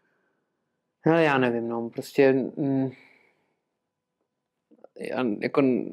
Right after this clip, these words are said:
nevím, z jaký pozice bych jako vlastně měl někomu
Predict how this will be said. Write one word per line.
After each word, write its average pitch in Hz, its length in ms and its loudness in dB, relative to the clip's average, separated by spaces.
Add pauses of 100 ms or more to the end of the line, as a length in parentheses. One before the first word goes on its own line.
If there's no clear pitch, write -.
(260)
nevím, 147 320 6
z - 20 6
jaký 147 220 0
pozice 143 400 4
bych 143 220 0
jako 143 400 4
vlastně 123 240 0
měl 139 260 6
někomu 147 420 2